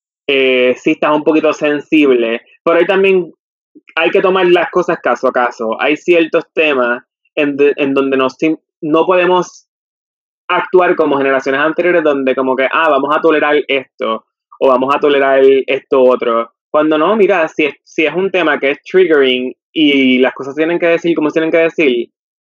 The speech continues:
pues that's what we're gonna do. So, no sé cómo te sientes en el tema de la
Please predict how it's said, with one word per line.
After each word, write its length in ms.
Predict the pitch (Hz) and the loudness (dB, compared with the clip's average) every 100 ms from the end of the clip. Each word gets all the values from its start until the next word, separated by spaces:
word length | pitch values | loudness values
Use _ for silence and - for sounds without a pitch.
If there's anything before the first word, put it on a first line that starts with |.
| _ _ _ | _ _ _
pues 240 | 127 120 - 131 | -2 -2 -4 -4
that's 220 | 139 - | -6 -4
what 180 | 135 139 | -2 -2
we're 120 | 123 120 | -2 -4
gonna 180 | 117 110 | -8 -10
do. 160 | - - _ _ _ _ - | -16 -18 _ _ _ _ -2
So, 260 | 123 113 | 0 2
no 160 | 131 123 | 0 -2
sé 140 | 151 | -4
cómo 220 | 143 143 | -4 -4
te 120 | 147 139 | -4 -4
sientes 340 | 139 127 143 | -4 -4 -6
en 80 | 139 | -2
el 140 | 131 127 | -2 0
tema 280 | 131 127 120 | 0 2 2
de 120 | 117 | 2
la 240 | 117 117 | 0 -6